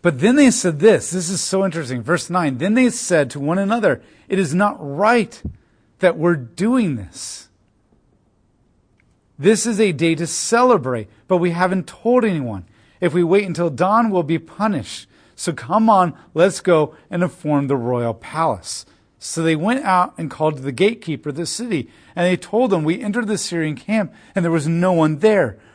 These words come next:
We didn't even hear a man's voice. But the horses and donkeys are still tied up,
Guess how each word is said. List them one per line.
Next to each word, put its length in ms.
We 140
didn't 520
even 360
hear 360
a 60
man's 400
voice. 500
But 120
the 100
horses 460
and 120
donkeys 380
are 80
still 320
tied 300
up, 180